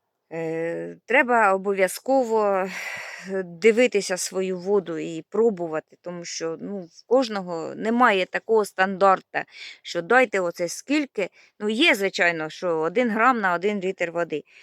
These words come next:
Але ж бувають такі ситуації, що, е, рослинка класна, дуже класна. Ви її зрізали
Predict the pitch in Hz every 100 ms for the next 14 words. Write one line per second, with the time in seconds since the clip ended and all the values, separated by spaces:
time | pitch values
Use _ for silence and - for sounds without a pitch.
0 | - - - _ _ _ - 190 254 285
1 | - - 196 214 196 220 226 185 - 170
2 | 170 - - 196 233 226 196 180 - 165
3 | 160 156 147 135 170 - - 180 - -
4 | - - 220 302 277 269 - 285 311 294
5 | 214 - - - 160 180 190 262 180 175
6 | 185 170 165 196 226 277 254 226 226 269
7 | 254 220 180 160